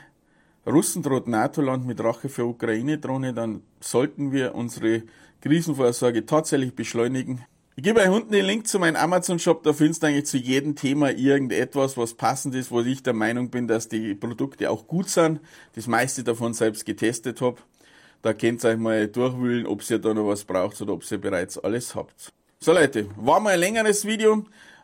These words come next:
aber es ist auch ein sehr wichtiges Thema. Bitte teilt dieses Video, dass das auch jeder sieht, damit sich die Leute vorbereiten.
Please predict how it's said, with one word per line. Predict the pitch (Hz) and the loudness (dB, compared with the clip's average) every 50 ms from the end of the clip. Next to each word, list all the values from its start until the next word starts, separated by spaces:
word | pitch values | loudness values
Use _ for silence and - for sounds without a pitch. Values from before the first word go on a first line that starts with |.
| _ - | _ 0
aber | - 147 160 180 190 160 160 | 2 4 4 4 4 4 4
es | 160 147 - | 2 0 0
ist | 151 175 170 | -2 0 2
auch | 170 147 156 160 | 2 2 4 4
ein | 139 143 139 | 2 0 0
sehr | 139 - - 151 151 165 | 0 2 4 4 6 6
wichtiges | 170 165 165 - 151 - 131 135 - | 4 4 2 0 -4 -2 -2 -4 -2
Thema. | - - 156 156 151 147 | 0 0 2 2 0 0
Bitte | - 147 139 - 131 120 | 0 -2 -2 0 -2 -4
teilt | - - - 113 123 160 160 - - - | -4 -2 0 2 2 0 0 -4 -6 -6
dieses | 156 147 143 143 139 - | -6 -6 -6 -6 -8 -6
Video, | 139 143 143 143 143 135 | -6 -4 0 0 0 2
dass | 113 113 113 120 | 2 0 0 -2
das | - 117 117 117 | -4 -6 -6 -4
auch | 110 113 117 | -4 -4 -4
jeder | 113 113 120 123 131 131 | -4 -6 -6 -4 -4 -6
sieht, | 131 - 131 127 - - | -6 -8 -10 -10 -8 -6
damit | 113 113 113 117 117 | -6 -4 -6 -6 -8
sich | - 120 117 - | -8 -10 -10 -6
die | - 113 | -4 -2
Leute | 107 110 110 110 110 110 107 | 0 0 0 0 -2 -6 -6
vorbereiten. | - 107 117 127 143 131 120 120 123 - 123 117 | -2 -2 -2 0 0 0 0 0 -2 -2 -8 -14